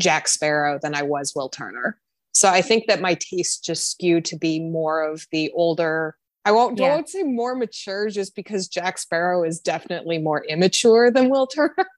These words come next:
Speaker 1: <laughs>
Speaker 2: <laughs> For sure.
Speaker 1: Um, and even, even Han Solo is less mature than, than Luke in a lot of ways. Um, but yeah, like, I, I think it's also just a matter of taste. Like,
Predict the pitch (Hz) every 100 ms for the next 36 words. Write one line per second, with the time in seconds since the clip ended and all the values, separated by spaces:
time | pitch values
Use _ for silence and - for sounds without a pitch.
0 | _ _ _ - 196 - - 240 240 202
1 | 180 - 170 170 _ _ _ _ - 226
2 | 220 214 214 254 254 277 269 277 269 -
3 | 262 254 247 226 226 - 208 226 247 240
4 | 220 220 233 220 - 240 - 247 254 247
5 | 233 220 220 220 220 - 208 - - 226
6 | 220 208 - 214 196 240 277 - 269 262
7 | 269 277 277 277 311 302 - - 220 214
8 | 208 202 196 190 185 208 _ _ 190 226
9 | 208 190 156 175 175 170 190 190 185 190
10 | 190 202 175 - 135 - 143 - 147 -
11 | 170 160 180 - - 226 - 175 156 139